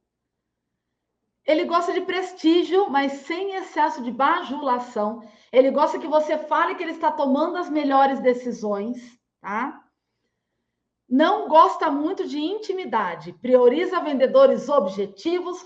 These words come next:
rápidos, direto ao ponto. Não vem com muita conversinha, porque ele não gosta.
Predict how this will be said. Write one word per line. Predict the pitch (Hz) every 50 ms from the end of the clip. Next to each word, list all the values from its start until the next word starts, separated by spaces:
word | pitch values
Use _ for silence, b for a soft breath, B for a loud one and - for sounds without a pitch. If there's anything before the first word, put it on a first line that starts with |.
| - -
rápidos, | - - 294 311 330 330 320 254 320 277 269
direto | 214 202 247 240 269 302 302 302
ao | 302 302 302
ponto. | 302 226 196 180 - - 165 160 - _ _ _ _ _ _ _
Não | 220 214 233 269 294 320 339 381 403 349 269
vem | 240 285 302 320 320 311
com | 311 285
muita | 277 285 302 311 302 320
conversinha, | 311 - 302 294 277 294 254 247 240 - - 285 302
porque | 302 302 302 285 - 262
ele | 233 226 240 277 - 370
não | 392 392 381
gosta. | 247 226 190 - - - -